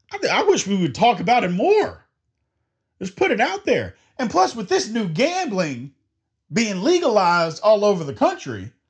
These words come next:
it's gonna be even bigger. I'm gonna be able to go into Buffalo Wild Wings and gamble on the football games. You tell me the N F L isn't gonna have a part of that? Come on, man.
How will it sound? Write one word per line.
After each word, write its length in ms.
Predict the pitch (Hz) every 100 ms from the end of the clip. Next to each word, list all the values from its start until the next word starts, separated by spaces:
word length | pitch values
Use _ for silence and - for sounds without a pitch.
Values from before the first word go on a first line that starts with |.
| _ _ _ _
it's 120 | 330
gonna 240 | - 254 254
be 240 | 254 294
even 240 | 294 349 349
bigger. 520 | 415 415 294 107 - _ _
I'm 120 | 302
gonna 100 | 370
be 120 | 285 277
able 140 | 269
to 60 | 220
go 220 | 277 285
into 120 | 262
Buffalo 500 | 190 311 311 277 285
Wild 340 | 311 370 359 294
Wings 360 | 320 311 254 -
and 220 | 277 311
gamble 380 | 311 339 339 330
on 140 | 320
the 60 | 320
football 400 | - 370 302 247
games. 300 | 240 208 143 - _ -
You 100 | 302
tell 180 | 320 311
me 120 | 330
the 180 | 285 302
N 120 | 320
F 220 | 320 311
L 200 | 311 320
isn't 200 | 320 311
gonna 160 | 302 285
have 240 | 285 302
a 60 | 285
part 320 | - 320 330
of 80 | 320
that? 280 | 320 330 320 _ _
Come 260 | - 359 302
on, 460 | 254 - 165 160 160
man. 460 | 214 320 370 392